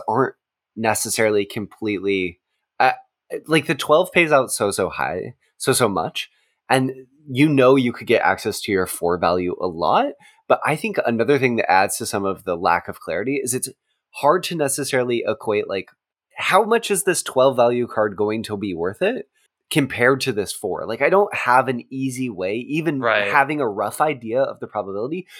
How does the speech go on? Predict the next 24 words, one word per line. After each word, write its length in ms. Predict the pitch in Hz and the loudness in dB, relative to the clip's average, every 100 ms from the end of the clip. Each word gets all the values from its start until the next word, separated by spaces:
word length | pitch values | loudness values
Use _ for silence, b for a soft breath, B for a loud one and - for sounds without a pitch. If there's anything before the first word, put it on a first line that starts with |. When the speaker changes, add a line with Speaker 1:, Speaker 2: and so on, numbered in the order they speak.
| B - | B -2
Speaker 1:
to 100 | 143 | 0
know 240 | 120 120 | 6 6
what 180 | 143 143 | 8 6
the 80 | 123 | 6
value 320 | 98 104 143 | 4 4 2
will 140 | 170 180 | -2 -2
be, 260 | 208 226 b b _ | -2 -4 b b _
both 340 | 113 151 180 - | 2 4 4 0
be-, 120 | 170 135 | -14 -8
just 260 | 135 156 _ _ _ _ | -6 -6 _ _ _ _
strictly 720 | - - - - 131 170 170 143 | -16 -10 -10 -2 0 2 2 2
because 380 | 131 - 131 | 0 2 2
I 140 | 107 113 | 2 0
don't 140 | 131 | 0
know 120 | 107 | -2
how 180 | 107 113 | -2 -2
many, 380 | 110 107 101 - | -2 -4 -6 -8
how 180 | - 113 | 0 4
often 480 | 85 104 - 110 107 | 4 2 -2 -8 -2
either 200 | 120 107 | 2 2
are 80 | 101 | 2
gonna 160 | 101 | -2
be 100 | 95 | -4
rolled, 380 | 117 165 165 | 2 6 6